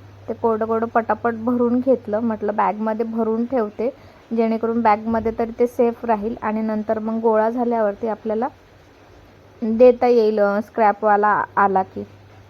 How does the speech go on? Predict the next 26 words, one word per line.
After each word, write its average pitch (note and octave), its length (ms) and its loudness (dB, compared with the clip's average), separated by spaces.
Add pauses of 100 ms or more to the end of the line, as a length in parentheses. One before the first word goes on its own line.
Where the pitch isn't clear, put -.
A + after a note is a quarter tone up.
(180)
हे A#3+ 260 -10
बघा, A#3+ 140 -4
एवढं A#3+ 400 -2
पाणी A#3 340 -2
भरलंय A3+ 440 -2
असं A3 260 -4
रस्त्याने, G#3+ 520 -4
किती A#3 300 -8
पाणी G#3+ 360 -8
वाहतंय, G3+ 500 -8 (540)
पूर्ण A#3 240 -2
असं G#3 540 -6
पूर A#3+ 300 -4
आल्यासारखं G#3+ 640 -4
झालंय G#3+ 320 -6 (300)
रस्त्याला. G3+ 380 -8
कारण G3+ 300 -4
की A3+ 60 -6
काय A#3+ 240 -2
होतंय G#3+ 240 -6
की A3 140 -10
आमच्या G#3 340 -8
कॉलनीमध्ये G3+ 680 -8
उतार G3+ 300 -8
आहे, G3+ 220 -6
त्यामुळे G3 400 -6